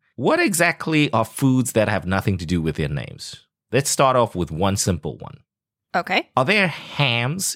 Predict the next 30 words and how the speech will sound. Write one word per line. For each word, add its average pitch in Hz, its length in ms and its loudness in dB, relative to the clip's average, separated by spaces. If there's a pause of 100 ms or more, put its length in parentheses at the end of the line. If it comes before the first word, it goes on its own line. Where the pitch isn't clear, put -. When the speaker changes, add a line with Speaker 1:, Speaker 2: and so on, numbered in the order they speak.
Speaker 1:
in 101 220 0
hamburgers? 90 960 -2 (360)
Speaker 2:
There 190 300 -2
is - 320 -2
no 170 240 -2
ham 151 540 -2 (100)
in 160 140 0
the 160 80 -6
hamburgers. 143 880 -2
Speaker 1:
Exactly. 85 720 -2 (140)
So - 180 4
what 143 200 4
is 170 160 4
in 139 160 4
a 117 60 4
hamburger? 85 640 -2 (180)
Hamburger, 113 640 2 (100)
a 131 120 -6
patty, 117 520 0 (200)
is 98 420 2
Speaker 2:
A 202 60 -2
patty. - 240 -6
Speaker 1:
beef 143 200 0
patty. - 360 -4 (960)
Speaker 2:
Yes. - 400 -2 (500)
Speaker 1:
So 107 140 2
what 104 200 2
is 95 120 0
ham? 98 340 0 (140)
Speaker 2:
Ham. - 460 -6